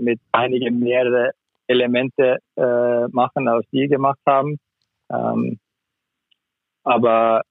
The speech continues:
aber das Tempo war, glaub ich, der, der, der, was, was den größten Eindruck gemacht hat. Und da einfach das, diese Qualität von Pässe,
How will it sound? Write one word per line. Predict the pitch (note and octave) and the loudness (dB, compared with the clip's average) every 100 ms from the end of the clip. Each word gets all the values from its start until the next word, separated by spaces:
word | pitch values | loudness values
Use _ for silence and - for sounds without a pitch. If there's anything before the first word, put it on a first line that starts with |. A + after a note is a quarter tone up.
| _ | _
aber | B2 A#2+ - | 0 0 0
das | A#2+ - | -4 -2
Tempo | D3 D3 B2+ | -4 -2 -2
war, | A2 G#2+ | 2 0
glaub | G#2 G#2+ G#2 | 2 -2 -4
ich, | A#2 - | -10 -4
der, | A#2 A2 | -4 -2
der, | - A2+ A2 A2 G#2+ A2 - | -2 -2 0 0 -2 -4 -2
der, | A2 G#2+ A2 - _ - | 0 0 -4 -10 _ -20
was, | - B2 A#2 A2 _ _ - _ _ | -8 -2 -2 -2 _ _ -16 _ _
was | A#2 A2 - | -2 -2 0
den | A2 A2+ | 0 2
größten | A#2+ B2 - A2+ | 2 0 2 2
Eindruck | A2 A2+ G#2+ G#2 | 2 2 0 0
gemacht | G#2 G#2 G#2 - | 0 0 -2 -2
hat. | G2+ - | -4 -2
Und | A2 G#2+ | 0 2
da | A#2+ A2+ - _ _ _ _ _ | 2 0 -4 _ _ _ _ _
einfach | - B2 C3 B2 - | -2 2 2 -2 -2
das, | B2+ - - F#3 - | -2 -2 -16 -16 -2
diese | C3+ A#2+ | -2 -2
Qualität | A#2+ B2+ B2+ - C#3 C#3 - | 0 2 2 2 0 0 0
von | B2 B2 A#2+ - _ _ _ _ _ | 0 2 -2 -6 _ _ _ _ _
Pässe, | C3 C3 - B2+ B2+ | -2 0 0 2 2